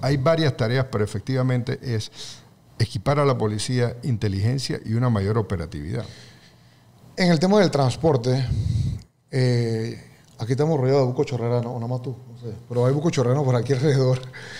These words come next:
Speaker 2: Eh, en el tema del transporte, que es un tema muy puntual, ¿qué hacemos con el caos que tenemos, tráfico, con,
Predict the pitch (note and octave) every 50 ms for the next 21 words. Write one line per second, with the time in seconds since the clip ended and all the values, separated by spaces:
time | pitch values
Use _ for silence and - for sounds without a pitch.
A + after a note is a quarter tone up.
0 | - - - - - E3+ D#3 D3+ D3+ D3+ D#3+ D3 C#3+ C#3 D#3+ F3+ G3+ G3+ D#3+ D3+
1 | C3 A#2+ A#2+ D#3+ E3 D#3 C3+ C#3 D3 D#3 D3+ - - - - - B2+ B2 C#3+ C#3
2 | D3 D3+ D3 D3 D3 D3+ D#3 D3 C#3 C#3+ D3 C#3 C3 C#3 C#3 C3 B2 A#2+ B2 B2
3 | - - - - _ _ _ _ _ - - _ _ _ - - F3+ E3+ - -
4 | F3 F3 E3+ E3+ E3 D#3+ D#3 - - - - - - A#2+ A#2+ A#2 A2 G#2 F2 -
5 | - - A#2+ A#2 A2+ - - D3+ D3 C#3 C3+ C#3 C3+ B2+ - - A2 G2+ A#2 A#2
6 | B2 B2+ B2+ B2+ B2 A#2+ B2 - C#3 C#3 B2+ - C#3 C#3 - C3 B2+ B2+ A#2+ A#2
7 | A2 A2 G#2+